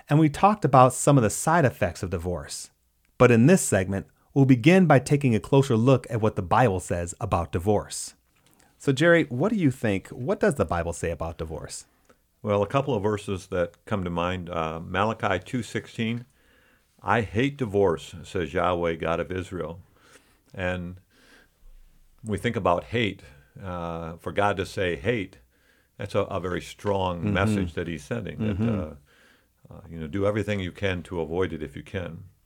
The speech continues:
Speaker 2: And then Matthew, which we talked about, "And I say to you, whoever divorces his wife except for sexual immorality and marries another commits adultery."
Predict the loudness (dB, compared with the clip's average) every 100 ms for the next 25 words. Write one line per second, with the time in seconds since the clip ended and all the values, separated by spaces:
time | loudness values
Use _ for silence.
0 | _ -20 _ _ _ _ -2 -2 -2 -6
1 | -6 0 2 0 -4 -6 -8 -6 -2 -2
2 | -2 -2 -2 -2 -4 -4 -4 -4 -2 0
3 | 0 2 2 0 0 0 0 -6 -8 -8
4 | -2 -2 -2 -6 -14 -4 -4 -4 -6 -2
5 | -2 0 -2 -2 -4 -4 -2 0 0 -2
6 | -4 -4 -4 -6 -6 -4 -4 -6 -6 -6
7 | -6 -2 -2 -2 -6 -8